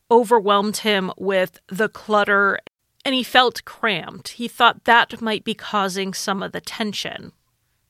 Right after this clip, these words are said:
Deborah was the one that was only working part-time, and she was home,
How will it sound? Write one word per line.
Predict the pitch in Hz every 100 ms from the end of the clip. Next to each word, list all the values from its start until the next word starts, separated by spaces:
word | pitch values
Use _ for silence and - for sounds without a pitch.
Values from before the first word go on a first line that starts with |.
| - 185
Deborah | 240 240 240 254
was | 226 214 190
the | -
one | 190 180 190 202
that | 202 185
was | 202 185
only | 196 190 190
working | 208 269 - 269 247
part-time, | 254 233 - 226 220 214 208
and | 185
she | -
was | 185 170 165
home, | - - 233 226 226 220